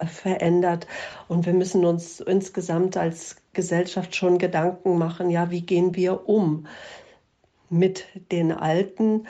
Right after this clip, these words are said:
Und bald müssen wir uns auch alle fragen, ja, wie gehen wir um untereinander, weil dann der gr-, Großteil der Gesellschaft jenseits des sechzigsten Lebensjahres ist oder fünfundsechzig noch älter.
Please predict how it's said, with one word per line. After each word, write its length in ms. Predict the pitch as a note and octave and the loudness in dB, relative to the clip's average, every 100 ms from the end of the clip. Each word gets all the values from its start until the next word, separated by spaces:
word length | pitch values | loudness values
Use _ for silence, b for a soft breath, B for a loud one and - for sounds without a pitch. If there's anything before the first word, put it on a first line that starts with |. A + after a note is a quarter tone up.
| B B | B B
Und 280 | - E3+ E3+ | -2 -2 0
bald 420 | D#3 F3 F#3+ - | 0 0 0 -2
müssen 260 | G3 F#3+ F#3+ | -2 0 0
wir 100 | F3+ | 0
uns 200 | F3+ F3 | -2 -4
auch 180 | E3+ | -6
alle 240 | - E3+ F3+ | -2 0 0
fragen, 500 | F3 - E3 E3+ F3+ | -2 -4 0 2 2
ja, 160 | E3+ | 0
wie 100 | E3+ | -4
gehen 280 | E3+ F3 F3 | -4 0 2
wir 200 | F3 E3+ | 2 0
um 200 | E3+ F3 | 0 0
untereinander, 1300 | - F#3+ G#3+ G#3 E3+ E3 - E3 D#3+ D3+ D#3 D#3 E3 E3 | 0 2 2 0 -4 -6 -6 -4 -4 -4 -2 -2 -2 -4
weil 300 | - D#3+ D#3+ | -4 -2 -2
dann 240 | D#3+ D#3+ E3 | -2 -2 0
der 120 | E3+ | -2
gr-, 240 | E3+ F#3 E3+ | -6 -10 -8
Großteil 560 | - E3+ E3+ - E3+ E3 | -2 0 0 0 0 2
der 160 | E3 | 0
Gesellschaft 920 | E3+ E3+ F3+ D#3 D#3+ - E3 D#3+ - B B B B - | 0 -2 -2 -2 -4 -2 -2 -2 -8 B B B B -8
jenseits 800 | E3+ D#3+ E3 D#3+ D#3 D#3 - - C#3+ | 0 2 2 0 -6 -6 -12 -12 -12
des 320 | - D#3+ - | -4 -4 -2
sechzigsten 760 | - E3 - - E3+ - - F3 | -2 -2 -4 -6 -6 -6 -2 4
Lebensjahres 1040 | F#3 E3+ D#3 - - D3 D3 D#3 D3 - - - | 4 4 0 -4 -4 -2 -2 -2 -8 -12 -16 -8
ist 480 | - D3 D3 - - - | -4 -2 -4 -10 -14 -10
oder 340 | D#3+ D3+ D#3 C#3+ | -4 0 0 -4
fünfundsechzig 960 | - - - F3 E3+ E3+ D3 - D#3+ - | -12 -8 0 2 2 0 -4 -6 -8 -4
noch 240 | E3 - | -4 -2
älter. 420 | D#3+ C#3+ - D#3+ | -2 -2 -2 -8